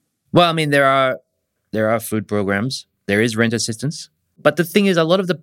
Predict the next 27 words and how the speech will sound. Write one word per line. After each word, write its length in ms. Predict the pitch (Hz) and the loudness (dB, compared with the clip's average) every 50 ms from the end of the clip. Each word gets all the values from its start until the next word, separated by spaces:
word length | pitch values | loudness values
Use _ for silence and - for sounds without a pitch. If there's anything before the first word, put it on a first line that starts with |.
| _ | _
mothers, 380 | - 139 147 147 151 143 120 107 | -2 0 0 2 2 0 -2 -2
they 140 | - 135 143 | -2 0 0
don't 160 | 139 156 165 | 2 0 0
know 80 | 170 | 0
how 140 | 143 127 135 | -2 0 0
to 180 | 123 117 101 - - _ _ _ _ _ _ _ - | 0 0 -2 -4 -8 _ _ _ _ _ _ _ -2
access 400 | 135 156 156 - 120 107 95 - | -2 -2 -2 -4 -4 -4 -4 -4
that. 260 | - 82 78 - _ _ _ _ _ _ _ _ _ | -6 -8 -8 -10 _ _ _ _ _ _ _ _ _
A 60 | 120 | 0
lot 140 | 127 147 165 | 0 2 2
of 100 | 170 143 | 2 0
the 100 | 156 139 | 0 -2
homepages 800 | - 123 135 147 151 147 147 147 147 135 151 151 147 139 - | 0 0 0 0 0 0 0 -2 0 0 -2 -2 -2 -4 -2
that 120 | - 120 90 | -2 -2 0
you 120 | 101 113 | 0 0
look 180 | 117 131 131 - | 0 -2 0 0
at, 180 | 131 135 - - | 0 -2 -2 -4
it's 220 | - 110 95 - 110 | -6 -6 -6 -4 -4
in, 280 | 104 98 95 82 - - _ | -4 -4 -4 -6 -8 -12 _
it's, 240 | - 117 110 - - - | -10 -6 -6 -6 -8 -8
it's 200 | - - 131 - | -8 -6 0 0
almost 320 | 139 147 165 175 165 - - | 2 2 2 2 0 0 -2
in 120 | 110 98 | -4 -2
gibberish. 500 | 90 120 120 123 135 151 170 - - - - | 0 0 0 2 0 0 0 -2 -4 -6 -6
It's 140 | 127 117 - | -6 -4 -2
so 100 | - 131 | -4 -4
technical. 540 | - - 135 123 147 147 - 151 165 - | -2 -2 -2 -2 -2 0 0 -2 -2 -2